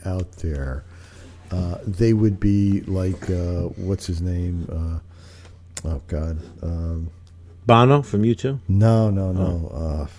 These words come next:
Speaker 1: Uh, oh,
Speaker 2: He's trying to
Speaker 1: I'll,
Speaker 2: feed
Speaker 1: I'll
Speaker 2: the
Speaker 1: think
Speaker 2: world.
Speaker 1: of it in a minute. I, you know, I, I,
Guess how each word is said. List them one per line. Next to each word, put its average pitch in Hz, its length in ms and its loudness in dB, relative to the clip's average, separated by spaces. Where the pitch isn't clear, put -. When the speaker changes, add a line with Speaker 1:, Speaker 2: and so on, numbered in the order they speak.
Speaker 1:
Uh, - 40 -2
oh, 98 80 -2
Speaker 2:
He's 110 260 0
trying - 220 4
to - 40 2
Speaker 1:
I'll, - 40 -2
Speaker 2:
feed - 120 -4
Speaker 1:
I'll 95 60 4
Speaker 2:
the 76 60 -2
Speaker 1:
think 78 160 2
Speaker 2:
world. 76 140 4
Speaker 1:
of - 60 -2
it - 40 -2
in - 20 2
a 101 40 2
minute. 101 400 2
I, 95 100 -6
you - 200 -6
know, 90 120 -4
I, - 40 -14
I, 80 60 -8